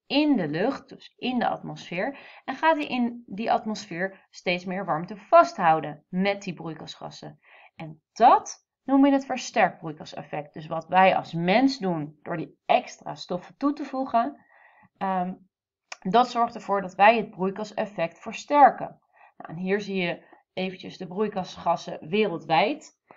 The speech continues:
ziet hier stikstof, methaan en dan zie je inderdaad, sorry,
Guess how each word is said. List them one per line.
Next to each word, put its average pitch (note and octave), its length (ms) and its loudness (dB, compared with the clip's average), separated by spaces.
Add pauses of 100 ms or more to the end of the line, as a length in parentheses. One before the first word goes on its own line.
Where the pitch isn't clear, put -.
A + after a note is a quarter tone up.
ziet F3 320 -14
hier D#3+ 140 -10
stikstof, G#3 640 -4
methaan G3+ 440 0
en - 100 -6
dan F3 140 -4
zie G3 140 -2
je F3+ 120 -2
inderdaad, F3 720 -2 (760)
sorry, - 460 -14